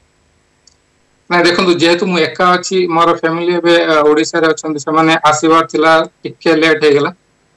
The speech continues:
ତ ମୋ ପାଇଁ, ଅ, ବାହାର,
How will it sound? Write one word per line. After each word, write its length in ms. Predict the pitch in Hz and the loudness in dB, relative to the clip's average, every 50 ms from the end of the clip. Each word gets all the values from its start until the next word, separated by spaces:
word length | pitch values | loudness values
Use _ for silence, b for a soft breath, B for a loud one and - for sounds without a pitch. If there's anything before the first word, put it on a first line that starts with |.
| _ _ - | _ _ 0
ତ 40 | 156 156 151 156 156 151 151 156 151 - - - | 2 4 4 6 6 6 4 4 2 -2 -8 -12
ମୋ 220 | 196 165 160 180 180 | -6 -2 -2 -2 -2
ପାଇଁ, 520 | 180 190 185 180 180 180 175 175 180 185 - _ _ _ _ _ _ _ _ _ _ _ _ _ _ _ - | 0 -2 -2 -2 -2 -2 -4 -4 -6 -8 -12 _ _ _ _ _ _ _ _ _ _ _ _ _ _ _ -6
ଅ, 100 | 202 185 160 160 160 160 160 156 156 _ _ _ _ _ _ _ | -2 0 2 2 2 0 -2 -6 -12 _ _ _ _ _ _ _
ବାହାର, 400 | 143 160 160 160 180 175 180 175 | 0 2 2 2 2 2 0 -4